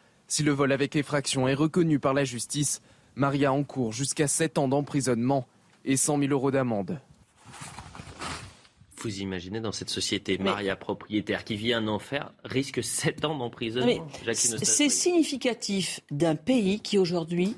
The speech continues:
Speaker 3: ne protège plus les honnêtes gens. C'est exactement ça. Cette femme, effectivement, elle n'a pas le droit de le faire et je conteste pas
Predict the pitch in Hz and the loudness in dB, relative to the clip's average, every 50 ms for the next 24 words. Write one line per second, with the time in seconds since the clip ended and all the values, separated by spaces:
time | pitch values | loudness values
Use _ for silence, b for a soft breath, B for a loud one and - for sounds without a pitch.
0 | - - 170 175 170 - 185 175 - 170 165 - - - 190 190 180 160 160 151 | 0 2 4 4 4 2 0 0 0 0 0 -2 -2 -2 -2 0 0 0 0 0
1 | 151 143 135 135 - - - - - _ _ _ - - - - 180 160 165 - | 0 0 -2 -4 -8 -10 -10 -12 -18 _ _ _ -4 -2 0 0 0 0 0 -2
2 | 247 240 - 240 233 240 233 - 285 - - B B B B B B B - - | -2 -4 -4 -4 -4 -2 -2 -2 -2 -2 -4 B B B B B B B -2 0
3 | 254 240 - - - 240 226 208 190 160 - - - - - 262 294 320 269 185 | 0 0 -2 -2 0 0 2 2 0 0 -2 -4 -4 -2 2 4 4 4 4 4
4 | 147 135 - 156 147 143 135 143 143 147 143 - - - 170 170 165 139 131 131 | 2 2 2 2 2 2 2 2 2 2 2 0 0 0 0 0 0 -2 -4 -6
5 | - - 143 139 - 156 - - - 127 - - 165 170 156 139 | -4 -2 -2 0 0 0 0 -2 -2 -4 -2 0 0 2 0 0